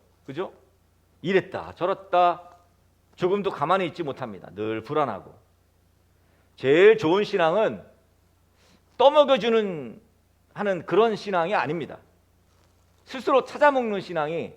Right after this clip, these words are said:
참 좋은 신앙이죠. 스스로 요리해 먹는 거예요. 스-, 선포되는 하나님의 말씀을 통해서 감동도 받고 깨달음도 얻습니까? 그러나 귀로 말씀을 듣고 "야, 정말 좋은 말씀이야" 하면서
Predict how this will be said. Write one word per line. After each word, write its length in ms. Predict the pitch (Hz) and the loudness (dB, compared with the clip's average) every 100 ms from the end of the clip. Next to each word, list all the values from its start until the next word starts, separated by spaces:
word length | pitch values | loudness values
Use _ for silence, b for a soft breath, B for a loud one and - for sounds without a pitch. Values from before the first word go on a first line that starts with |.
| _ | _
참 240 | - - 233 | -12 -10 -4
좋은 240 | 175 196 | -2 -2
신앙이죠. 460 | 175 170 127 90 - _ _ _ _ _ _ _ | -2 -4 -6 -10 -18 _ _ _ _ _ _ _
스스로 380 | 262 254 311 175 | -12 -6 0 2
요리해 280 | 196 277 | 4 4
먹는 300 | 233 185 226 185 | 2 2 -2 -4
거예요. 380 | 107 101 165 - _ _ _ _ | -4 -6 -10 -14 _ _ _ _
스-, 120 | 190 | -16
선포되는 480 | - 208 202 202 196 | -6 -2 2 2 2
하나님의 380 | 190 190 196 185 | 2 2 2 4
말씀을 360 | 170 175 180 | 2 2 -6
통해서 540 | - 160 143 175 131 - _ _ _ _ | -6 -6 -4 -4 -6 -10 _ _ _ _
감동도 480 | - 165 202 208 214 | -2 0 2 0 0
받고 380 | 160 - 120 101 _ _ _ _ _ | -2 -4 -10 -14 _ _ _ _ _
깨달음도 480 | - 247 247 240 208 | -6 -2 -2 0 0
얻습니까? 540 | 151 - 170 - 202 - _ _ _ _ _ _ | 0 -4 -12 -8 -10 -12 _ _ _ _ _ _
그러나 500 | - 202 240 151 - - _ - | -4 0 2 2 0 -16 _ -12
귀로 380 | 160 220 247 | -4 4 6
말씀을 580 | 220 165 175 214 220 220 | 6 2 0 -2 -2 -2
듣고 600 | 185 175 - 214 - - - | -4 -10 -2 0 0 -6 -6
"야, 220 | 123 135 | -4 -4
정말 260 | 139 165 202 | -4 -2 0
좋은 200 | 170 190 | 2 2
말씀이야" 580 | 160 160 160 180 143 - - _ - | 2 0 0 2 0 -4 -20 _ -8
하면서 640 | 247 247 233 226 254 247 | -2 0 2 4 4 2